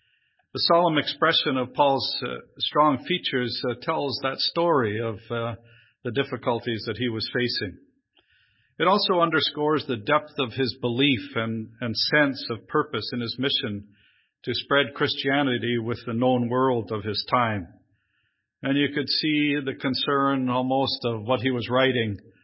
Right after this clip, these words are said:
as he, uh, faced a difficult task of asking their questions and addressing,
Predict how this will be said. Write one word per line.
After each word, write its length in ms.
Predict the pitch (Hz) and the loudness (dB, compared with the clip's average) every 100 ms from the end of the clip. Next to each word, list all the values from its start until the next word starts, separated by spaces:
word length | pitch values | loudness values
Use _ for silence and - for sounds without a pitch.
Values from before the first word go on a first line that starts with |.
| _ _ _ - | _ _ _ -6
as 180 | 113 113 | -2 -2
he, 340 | 123 117 117 120 120 | 0 0 -2 -4 -8
uh, 120 | 120 107 | -10 0
faced 300 | 135 123 - | 2 2 0
a 60 | 107 | -2
difficult 560 | 123 - 117 120 113 | -4 -4 -4 -4 -4
task 480 | - 127 120 110 - | 2 4 4 0 -6
of 100 | 104 | 0
asking 400 | 120 120 - 117 | 2 0 -2 -4
their 120 | 113 | -4
questions 580 | - 127 - - 107 101 | 0 -2 -2 -8 -6 -6
and 100 | 113 | -6
addressing, 580 | 107 127 127 - 110 104 | -4 -2 -2 -2 -8 -8